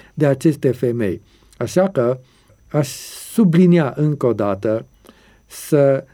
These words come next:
nu mai existe ideea aceasta că e femeie să stea acasă, dacă este femeie și capabilă,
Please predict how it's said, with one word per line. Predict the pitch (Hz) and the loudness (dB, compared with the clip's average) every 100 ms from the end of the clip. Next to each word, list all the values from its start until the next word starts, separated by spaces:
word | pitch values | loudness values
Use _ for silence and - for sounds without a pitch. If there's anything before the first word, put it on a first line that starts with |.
| _ | _
nu | - 170 196 | 0 2 4
mai | 139 120 | 2 -2
existe | 110 110 127 - | -2 -4 -4 0
ideea | 120 113 127 | 2 4 2
aceasta | 113 127 117 113 104 | 0 -2 -4 -2 -6
că | 104 113 - | -4 -6 -4
e | 143 143 | 0 0
femeie | 135 113 123 117 | 0 -4 -2 -4
să | 101 110 | -4 -6
stea | 95 123 | -4 -4
acasă, | 107 95 82 85 - 98 120 _ _ _ _ _ _ _ - | -6 -6 -8 -8 -6 -6 -8 _ _ _ _ _ _ _ -8
dacă | 135 120 123 | -6 -2 0
este | 120 123 | 0 -2
femeie | 98 101 117 135 110 | -6 -4 -2 -2 -2
și | - | -6
capabilă, | 101 92 - 92 101 110 120 131 | -8 -8 -8 -8 -4 -2 -2 -2